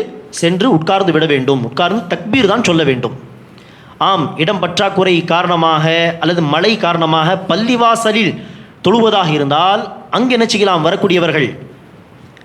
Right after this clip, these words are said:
வரும் பொழுது ப-, பள்ளிவாசலின் காணிக்கை, தஹியத்துல் மஸ்ஜித் என்று சொல்லுவோமே, உங்களில் ஒருவர் பள்ளிவாசலில் நுழைந்தால்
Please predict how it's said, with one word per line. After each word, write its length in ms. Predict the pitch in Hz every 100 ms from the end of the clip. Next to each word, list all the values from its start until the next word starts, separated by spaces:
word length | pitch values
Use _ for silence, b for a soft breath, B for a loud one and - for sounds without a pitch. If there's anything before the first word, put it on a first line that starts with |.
| - -
வரும் 240 | 147 175 196
பொழுது 280 | 175 175 175 - - - - - - - - - - -
ப-, 140 | - 165 185
பள்ளிவாசலின் 680 | 202 247 226 208 208 240 254
காணிக்கை, 560 | 175 190 226 220 - 147 110 -
தஹியத்துல் 580 | 151 226 220 196 208 160
மஸ்ஜித் 380 | 185 160 214 190
என்று 120 | 165
சொல்லுவோமே, 300 | 156 143 120 - - - -
உங்களில் 420 | 165 190 - 156
ஒருவர் 400 | 165 180 165 190 165
பள்ளிவாசலில் 720 | 170 185 175 170 165 190 165
நுழைந்தால் 600 | 156 175 180 180 196 233